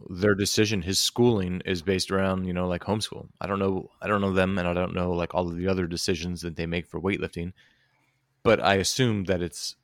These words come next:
a large portion of their decisions are made with weightlift-, weightlifting in mind. Uh, so, like, in that respect, they do really well. They're a hundred percent committed.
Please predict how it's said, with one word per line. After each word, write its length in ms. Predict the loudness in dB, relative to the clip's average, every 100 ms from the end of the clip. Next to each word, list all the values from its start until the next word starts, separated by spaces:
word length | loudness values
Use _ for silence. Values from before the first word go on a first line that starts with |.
| _ _ _
a 120 | -8 -2
large 400 | 2 2 0 -2
portion 400 | -2 0 -2 -4
of 100 | -4
their 140 | -4
decisions 580 | -4 -2 -2 -2 -6 -6
are 80 | -6
made 480 | -4 -2 -4 -8 -14 _ _ _ _ -6
with 220 | -4 -4
weightlift-, 480 | -4 -4 -4 -8 -14 _ -4
weightlifting 380 | -4 -2 -6 -8
in 80 | -6
mind. 360 | -4 -4 -8 -16 _ _ _ _ _
Uh, 220 | 0 0
so, 200 | 2 2
like, 260 | 4 2 -2
in 160 | -2 2
that 220 | 4 4
respect, 420 | 2 0 2 0
they 160 | 0 -4
do 220 | 0 0
really 220 | 2 2
well. 320 | 2 2 4 2
They're 180 | 0 -2
a 40 |
hundred 240 | -2 -2 -2
percent 360 | -2 -4 -4
committed. 440 | -4 -4 -2 -4